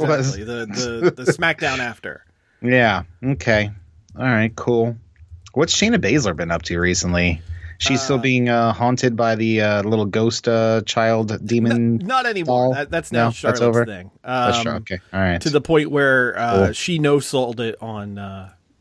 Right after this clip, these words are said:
Speaker 1: on Monday.
Speaker 2: Cool.
Speaker 1: Yeah. Yeah.
Speaker 2: Y-, you know what? Do you think Charlotte is, like, just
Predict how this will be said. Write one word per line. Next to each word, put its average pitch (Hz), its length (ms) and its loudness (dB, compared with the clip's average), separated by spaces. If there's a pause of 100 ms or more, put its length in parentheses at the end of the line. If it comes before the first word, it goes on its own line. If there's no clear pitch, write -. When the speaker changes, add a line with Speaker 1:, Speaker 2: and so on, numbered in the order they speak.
(100)
Speaker 1:
on 117 140 -6
Monday. 95 460 -6 (720)
Speaker 2:
Cool. 113 360 2 (140)
Speaker 1:
Yeah. 135 220 -4 (460)
Yeah. 104 140 -12
Speaker 2:
Y-, 165 80 -8 (100)
you 185 160 2
know 277 120 4
what? 285 200 2 (340)
Do 180 120 2
you 339 80 4
think 370 200 2
Charlotte 131 600 4
is, 117 200 0
like, 110 340 -2 (800)
just - 280 -4